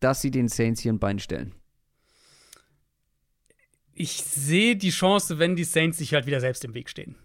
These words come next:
Speaker 1: Hm.
Speaker 2: Dann sehe ich die Chance. Deswegen, ich
Speaker 1: Derek
Speaker 2: würd so
Speaker 1: Carr sich selber im Weg steht,
Speaker 2: Richtig,
Speaker 1: oder?
Speaker 2: genau. Ich würd mit
Speaker 1: Mhm.
Speaker 2: der anderen Seite des Balls deswegen auch anfangen. Ähm,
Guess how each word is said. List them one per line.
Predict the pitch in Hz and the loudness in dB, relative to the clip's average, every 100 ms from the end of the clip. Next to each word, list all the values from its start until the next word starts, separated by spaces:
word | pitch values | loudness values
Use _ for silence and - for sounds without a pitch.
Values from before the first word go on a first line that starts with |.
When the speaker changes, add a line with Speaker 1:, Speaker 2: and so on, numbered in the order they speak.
| _ _ _ | _ _ _
Speaker 1:
Hm. | 123 127 92 - _ - | 4 6 4 -6 _ 0
Speaker 2:
Dann | 151 156 | 2 2
sehe | 143 | -2
ich | - | -4
die | |
Chance. | 139 135 127 | -6 -6 -6
Deswegen, | 131 123 165 | -4 0 2
ich | 131 | 6
Speaker 1:
Derek | 131 | 6
Speaker 2:
würd | 135 | 6
so | 151 | 6
Speaker 1:
Carr | 147 185 | 8 8
sich | 190 | 4
selber | - 180 175 | 2 2 0
im | 165 | 0
Weg | 175 190 | 0 0
steht, | 196 | 2
Speaker 2:
Richtig, | 208 - 143 | 4 4 4
Speaker 1:
oder? | 120 | 4
Speaker 2:
genau. | 117 185 123 | 4 2 2
Ich | 120 | 0
würd | 180 | 2
mit | 123 - | 2 6
Speaker 1:
Mhm. | |
Speaker 2:
der | 165 | 6
anderen | 175 160 | 6 2
Seite | 151 | 0
des | 147 120 | -2 2
Balls | 156 160 | 2 2
deswegen | 135 139 | -4 -2
auch | 131 | -2
anfangen. | 151 - 123 139 - - _ - | -4 -4 -8 -10 -18 -20 _ -4
Ähm, | 139 135 131 131 | 0 2 0 -4